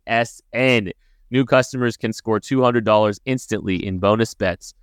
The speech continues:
when you bet five dollars on the N F L. That's code K C S N.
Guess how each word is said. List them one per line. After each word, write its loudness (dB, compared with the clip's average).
when -4
you -2
bet 0
five 2
dollars 2
on 0
the 0
N 0
F -4
L. 2
That's 2
code 0
K 0
C -2
S -2
N. -2